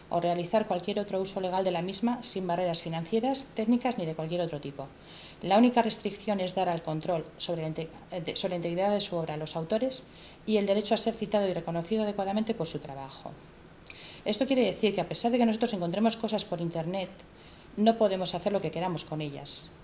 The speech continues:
Podemos hacer lo que el autor nos haya permitido que hagamos. Y esto tien-, esto queda especificado. Eh, bueno, pues,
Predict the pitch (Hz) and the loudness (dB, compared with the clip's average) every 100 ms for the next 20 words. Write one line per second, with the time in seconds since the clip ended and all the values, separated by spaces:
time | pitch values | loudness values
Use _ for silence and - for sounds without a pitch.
0 | - 175 208 233 226 247 226 208 170 165 | -6 0 2 2 2 2 2 2 0 0
1 | 170 233 254 - 180 175 214 214 214 165 | 0 0 0 -2 -2 0 0 0 -2 -4
2 | 165 190 175 - 139 139 131 139 - - | -4 -4 -6 -6 -10 -10 -12 -14 -14 -18
3 | - - - - - - - - - 185 | -20 -20 -20 -20 -20 -20 -20 -12 -2 0
4 | 202 214 - 214 208 214 208 233 226 214 | 0 -4 -2 -2 0 -2 0 0 0 0
5 | 208 175 - 147 147 139 131 127 - - | -2 -6 -10 -10 -12 -10 -14 -14 -20 -20
6 | - - - - - - - - - - | -20 -20 -20 -20 -20 -20 -20 -20 -20 -20
7 | - - - - - - - - - 202 | -20 -20 -20 -20 -20 -20 -20 -20 -2 2
8 | 202 196 190 185 190 185 185 180 196 170 | 4 4 4 4 2 0 0 0 0 0
9 | 156 - - 180 - | -4 -6 -4 -2 -2